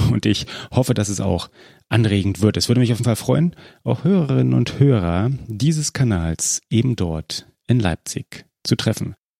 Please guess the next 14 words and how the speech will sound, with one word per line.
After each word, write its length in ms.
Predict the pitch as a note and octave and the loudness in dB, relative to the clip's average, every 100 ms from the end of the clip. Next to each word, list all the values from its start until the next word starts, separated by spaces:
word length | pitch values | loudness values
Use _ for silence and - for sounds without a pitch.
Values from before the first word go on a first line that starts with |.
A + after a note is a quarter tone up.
| _ _ _ _ A#2 | _ _ _ _ 2
Wer 400 | C#3 D#3+ D3+ C3+ | 4 4 4 4
bereits 500 | C3+ B2+ C#3+ - A#2+ | 2 4 2 2 0
weiß, 300 | C3 D3 - | 2 0 0
dass 200 | B2+ B2 | -2 0
er 240 | B2+ B2+ | 0 2
oder 200 | B2 A#2 | 2 0
sie 340 | G2+ B2 B2+ | 0 0 0
dorthin 500 | - A2+ A#2+ - C3 - | 0 -2 0 0 0 0
kommt, 360 | A#2+ A#2 A2 | 0 0 0
wer 140 | G#2 A#2 | 2 2
bereits 320 | A2+ A2 - | 2 0 -2
konkrete 460 | - A2 - A2 - | -4 -2 0 0 0
Pläne 340 | A2 A2 G#2 | 2 2 2
hat, 280 | A#2+ - | 0 -2